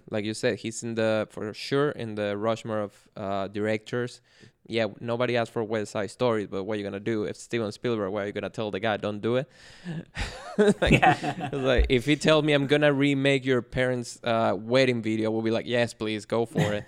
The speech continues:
Speaker 2: <laughs>
Speaker 1: Nobody needs it. Nobody asked for it. But if you wanna do it, you're Steven Spielberg. He gave me, uh, Indiana Jones. He gave me, uh, so many great things. Jurassic Park, uh, Jaws. Um, I, I couldn't be more, uh,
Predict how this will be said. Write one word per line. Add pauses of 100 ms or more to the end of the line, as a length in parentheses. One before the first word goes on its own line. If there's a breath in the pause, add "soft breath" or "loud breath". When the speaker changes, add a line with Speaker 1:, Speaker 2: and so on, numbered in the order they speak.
(140 loud breath)
Speaker 2:
<laughs>
Speaker 1:
Nobody
needs
it.
Nobody
asked
for
it.
But (120)
if
you
wanna
do
it,
you're
Steven
Spielberg. (320 loud breath)
He
gave
me,
uh,
Indiana
Jones.
He
gave
me, (480 loud breath)
uh,
so
many
great
things.
Jurassic
Park, (400 soft breath)
uh,
Jaws. (240)
Um, (280)
I, (240)
I
couldn't
be
more,
uh,